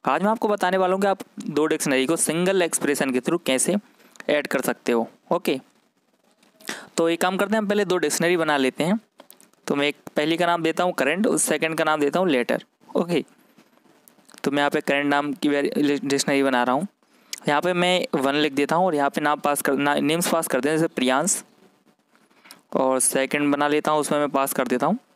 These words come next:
सिद्धांत। ओके, उसके बाद मैं एक और डिक्शनरी बना लेता हूँ लेटर नाम की।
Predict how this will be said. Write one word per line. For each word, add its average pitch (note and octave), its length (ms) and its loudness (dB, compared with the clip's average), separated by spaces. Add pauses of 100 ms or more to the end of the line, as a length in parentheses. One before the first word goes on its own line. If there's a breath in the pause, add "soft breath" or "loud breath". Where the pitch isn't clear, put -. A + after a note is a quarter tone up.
(260)
सिद्धांत। A#2+ 580 -2 (1040)
ओके, E3 280 -2 (1160)
उसके E3 200 -2
बाद D#3 220 0
मैं E3 120 2
एक D#3 180 0
और D3+ 140 2
डिक्शनरी C#3+ 400 0
बना C3+ 180 2
लेता C3 280 0
हूँ E3 180 0 (100)
लेटर C#3 280 2
नाम B2+ 220 2
की। G3+ 180 0